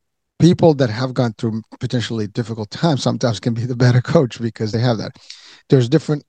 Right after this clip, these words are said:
expertise or degrees of certification that give people the expertise to be able to guide people and help them, such as yours.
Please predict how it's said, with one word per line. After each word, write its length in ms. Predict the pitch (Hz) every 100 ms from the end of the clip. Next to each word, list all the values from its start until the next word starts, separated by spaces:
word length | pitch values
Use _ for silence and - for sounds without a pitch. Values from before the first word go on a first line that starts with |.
| _ 151
expertise 580 | 135 - 131 143 135
or 220 | 135 123 127
degrees 500 | 123 117 147 160 131
of 60 |
certification 760 | - 127 117 - 220 185 139 123
that 120 | 113
give 220 | 120 110
people 300 | 131 117 117
the 140 | 110
expertise 460 | 113 - 127 117 107
to 120 | 113
be 140 | 107 113
able 180 | 107
to 140 | 104 101
guide 260 | 117 120
people 380 | - 110 107 101
and 120 | 104 98
help 260 | 110 104
them, 180 | 135 - - _ _ _
such 240 | - -
as 140 | 107 117
yours. 280 | 226 -